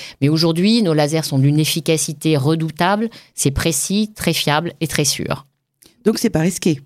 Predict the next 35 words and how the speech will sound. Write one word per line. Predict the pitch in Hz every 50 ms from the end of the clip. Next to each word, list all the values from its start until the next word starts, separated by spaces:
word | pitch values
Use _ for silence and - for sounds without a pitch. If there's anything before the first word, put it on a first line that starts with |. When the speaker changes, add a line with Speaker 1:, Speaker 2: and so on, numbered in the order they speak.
| _ _ _ _ _ - - - -
Speaker 1:
C'est | - - 208
très | - - 269 262
peu | - 277
risqué. | 269 247 247 - - - 247
Il | 220
n'y | 170
a | 156
pas | - 185 175
de | 160
chirurgie | - - - 156 147 156 156 151 170
sans | 156 - - 156 147
risque | 143 175 170 - - -
du | 151 147 170 165
tout. | 156 - 247 247 226 - - - - - -
Mais | - 165 170
les | 170 175
risques | 175 180 214 - - -
sont | - - 175 165
très, | 160 - - 233 220
très, | 226 - - - 214 202 196 202 196 - -
euh, | 127 139 139
faibles, | 135 - - - - 262 294 269 233 185 156
d'une | 143 156 156 156 151
part. | 151 196 226 262 285 285 - - - - -
On | - 151 139
peut | 139 170
avoir | 165 160 170 170 170
les | 156 147 139 151
yeux | 156
un | 151 147
petit | 143 -
peu | 135 - 147
secs | - - 180 180 190 190 - 175
au | 156
début. | 156 156 160 160 170 202 214 226 240 240